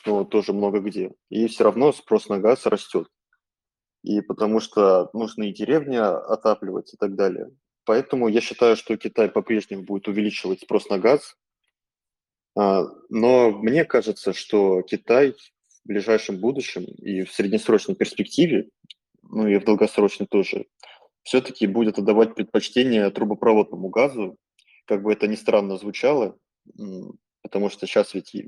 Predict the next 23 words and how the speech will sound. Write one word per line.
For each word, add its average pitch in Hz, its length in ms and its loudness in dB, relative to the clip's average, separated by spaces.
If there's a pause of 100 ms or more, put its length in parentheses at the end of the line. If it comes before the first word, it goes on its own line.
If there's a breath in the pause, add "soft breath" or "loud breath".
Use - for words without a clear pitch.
был 101 320 -2
тренд 101 400 0
на 95 220 0
глобализацию, 104 960 2
на 95 320 -10 (480)
мировой 107 380 2
рынок 101 280 -2
С - 80 -6
П 101 120 0
Г. 123 340 2 (460 loud breath)
Как - 180 -2
мне 139 120 2
кажется, 127 380 2
для 101 140 -4
Китая 113 420 4
гораздо 107 340 -2
надежнее 104 560 -4
покупать - 500 -10
газ 107 380 -2
трубопроводный 101 800 -2
с - 80 -20
контрактами - 600 -4
на 92 420 -4